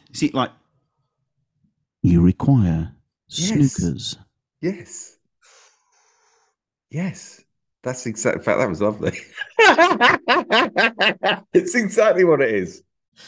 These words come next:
Speaker 1: Uh, David, on a personal level, thank you for everything that you continue to do. Thanks for being you. Thanks for being a good friend. And thanks for being a, a, a phenomenal guest. I suspect this will be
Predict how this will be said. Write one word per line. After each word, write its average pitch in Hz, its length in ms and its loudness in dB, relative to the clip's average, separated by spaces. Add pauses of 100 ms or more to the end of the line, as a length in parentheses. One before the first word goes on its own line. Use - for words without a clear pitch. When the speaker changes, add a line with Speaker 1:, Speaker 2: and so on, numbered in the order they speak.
(440)
Speaker 1:
Uh, 156 500 0 (400)
David, 220 360 -2
on 196 100 -6
a 180 40 -6
personal 214 400 -4
level, 147 260 -2
thank 185 280 -6
you 175 100 -6
for 170 120 -6
everything 151 380 -6
that 143 120 -10
you 135 180 -2
continue 135 460 -4
to 127 120 -8
do. 110 400 -6
Thanks 147 280 -10
for 143 80 -8
being 127 220 -4
you. 113 160 -4
Thanks 135 220 -6
for - 20 -20
being 143 100 0
a 135 40 -4
good 135 160 -4
friend. 110 420 -6 (520)
And 113 200 -6
thanks 143 420 -4
for 139 100 -8
being 113 540 -4 (400)
a, 110 80 -10 (180)
a, 113 260 -4
a 113 40 -6
phenomenal 139 1200 -2 (540)
guest. - 560 -6 (180)
I 160 400 -2
suspect - 760 -6
this 120 200 -8
will 127 80 -6
be 110 360 -4